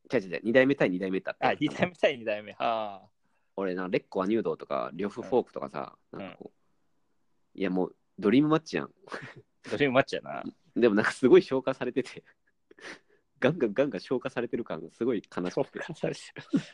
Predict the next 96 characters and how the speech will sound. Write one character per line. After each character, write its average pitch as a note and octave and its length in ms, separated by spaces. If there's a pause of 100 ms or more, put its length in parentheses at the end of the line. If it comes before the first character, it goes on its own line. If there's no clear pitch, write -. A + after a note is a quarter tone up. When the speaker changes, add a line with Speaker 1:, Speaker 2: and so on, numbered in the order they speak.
(840)
Speaker 1:
い - 40
や、 B2+ 40
Speaker 2:
う - 20
ん。 D3 40
Speaker 1:
も G3+ 60
っ - 80
と C3 80
も B2+ 140
っ - 40
た - 180
い F3+ 60
ぶ E3+ 100
れ B2 60
よ F2+ 100
っ - 40
て - 160
い F2 60
う F2+ 200
感 F#2+ 220
じ F2 80
や - 40
っ - 20
て。 - 220
Speaker 2:
<laughs> - 1700
確 E3 200
か A2 100
に F#2+ 100
な。 - 80 (380)
Speaker 1:
ど C3 240
ん G3 100
ど B2 160
ん G#2 100
ど E3 140
ん D3+ 100
ど G#2 120
ん F#2 60
な G#2 100
ん G2 40
か - 220 (520)
消 - 300
化 G#2+ 120
し - 60
て、 A2 80
み C3 180
ん G3 60
な F#3+ 100
な F#3 60
ん F3+ 40
か - 60
疲 - 240
れ F3 80
て - 140
る F3 200 (220)
か - 100
な？ F3 140
Speaker 2:
<laughs> - 880
Speaker 1:
な G2+ 140
ん - 80
か F3 100
で。 - 40
Speaker 2:
多 D#3+ 100
分 A2 120
疲 B2+ 240
れ B2+ 60
て C3+ 120
た A#2+ 120
な、 E2 260
あ F2 60
れ。 - 140
Speaker 1:
疲 E3 140
れ E3 80
て E3 120
る D#3 80
よ G#2 80
な。 D#2+ 80
あ - 20
れ C3+ 60
な E3+ 80
ん F#3 60
か C3 100
ち - 120
ょ - 20
っ - 40 (120)
と、 B2+ 100
Speaker 2:
う A#2+ 40
ん。 - 20
Speaker 1:
も C#3 60
う - 20
ち - 80
ょ - 20
っ - 20
と G#2+ 80
ち - 80
ゃ C3 80
ん C#3 60
と - 360